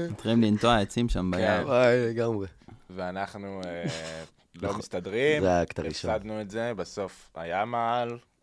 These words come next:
Speaker 2: כזה או אחר.
Speaker 3: הפסדנו.
Speaker 2: אה... והתחלנו את השבוע. בעצם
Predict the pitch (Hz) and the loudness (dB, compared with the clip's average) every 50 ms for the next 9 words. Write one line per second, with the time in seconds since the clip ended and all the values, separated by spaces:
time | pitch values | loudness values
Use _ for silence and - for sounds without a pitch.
0 | _ - - 107 98 104 120 120 120 120 113 - 92 104 120 123 139 156 175 - | _ -10 -8 -8 -4 0 2 4 6 6 4 4 2 -2 -2 0 -2 -2 -6 -10
1 | _ _ _ _ - 80 78 80 80 - - - 90 85 73 76 80 - - _ | _ _ _ _ -12 -10 -10 -10 -12 -6 0 2 2 2 0 -2 -12 -14 -18 _
2 | _ _ _ - 87 82 80 82 90 87 87 87 87 85 85 85 85 85 85 85 | _ _ _ -14 -12 -12 -10 -10 -8 -8 -6 -6 -6 -6 -6 -6 -6 -6 -4 -4
3 | 87 87 87 82 90 90 - - 117 123 135 143 135 - 123 - - 123 123 135 | -4 -4 -4 -6 -6 -6 -2 0 0 0 0 0 -6 -6 -6 -2 -2 -2 -2 0
4 | 147 143 131 110 92 87 - _ - 92 92 104 - - - 123 113 110 107 101 | 0 2 2 0 0 -4 -10 _ -10 -6 -4 -4 -4 -4 -4 -4 -4 -4 -8 -10
5 | 92 | -12